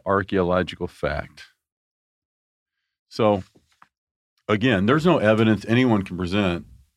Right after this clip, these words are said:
to make someone believe who's already decided, "By gum, I'm not gonna believe." But if, on the other hand, you're talking to someone who just really doesn't know, they just genuinely need some evidence. "Show me why it's not a blind faith.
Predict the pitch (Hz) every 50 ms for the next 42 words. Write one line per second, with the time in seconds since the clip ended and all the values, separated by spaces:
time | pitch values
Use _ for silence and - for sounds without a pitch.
0 | _ _ _ _ _ _ _ _ - 104 107 120 113 - - 120 107 104 101 95
1 | 90 90 92 98 101 98 90 85 82 - - 104 92 104 101 98 90 85 82 -
2 | 98 98 98 92 87 87 85 92 92 90 85 98 92 90 82 98 98 90 90 95
3 | 90 - 90 87 85 78 82 90 92 85 80 - - _ _ _ _ - - -
4 | _ _ _ _ 113 127 131 120 139 139 139 131 131 123 120 131 143 135 113 101
5 | 90 82 80 80 90 92 _ _ _ _ _ _ _ _ _ _ _ _ _ _
6 | _ _ _ _ _ _ 107 104 - - 120 123 123 120 127 117 107 101 - -
7 | 110 110 110 110 107 107 104 107 123 123 156 170 139 - 123 143 156 147 139 147
8 | 147 131 139 127 123 123 151 185 139 82 78 78 _ _ _ _ _ _ _ _
9 | _ _ _ _ _ _ _ 131 170 190 143 98 87 92 113 143 175 165 123 101
10 | 95 101 120 151 151 - - - 101 92 95 117 151 180 160 113 90 85 80 -
11 | - - 123 139 160 160 151 139 123 107 113 123 131 120 104 - - 110 104 107
12 | 101 95 90 95 95 95 92 90 82 - - 87 85 85 85 80 - _